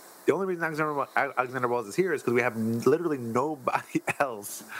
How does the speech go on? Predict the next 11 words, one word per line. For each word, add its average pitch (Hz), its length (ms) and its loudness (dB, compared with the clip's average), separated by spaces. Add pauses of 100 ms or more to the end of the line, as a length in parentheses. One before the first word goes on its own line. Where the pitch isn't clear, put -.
(380)
who 147 100 6
we 147 120 0
wanna 139 260 0
put 139 200 0
in 127 60 -8
that 120 160 2
position. 117 540 0
And 107 160 -4
so 117 400 -2 (1000)
Matt 131 280 2
Harvey 131 720 -2